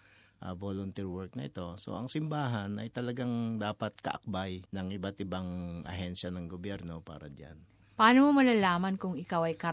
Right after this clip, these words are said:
Speaker 2: karapat-dapat na maging volunteer?
Speaker 1: Ah, normally, ang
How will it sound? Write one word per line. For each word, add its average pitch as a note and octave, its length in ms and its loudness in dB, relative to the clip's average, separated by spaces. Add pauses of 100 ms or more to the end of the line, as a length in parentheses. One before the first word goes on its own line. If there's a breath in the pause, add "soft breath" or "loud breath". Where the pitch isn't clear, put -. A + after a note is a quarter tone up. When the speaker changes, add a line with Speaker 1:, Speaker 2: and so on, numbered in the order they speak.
(260)
Speaker 2:
karapat-dapat B2+ 720 -10
na F#3 80 0
maging F#3 320 6
volunteer? D3+ 800 0 (180)
Speaker 1:
Ah, D3+ 540 4
normally, D3 800 6
ang C3+ 240 0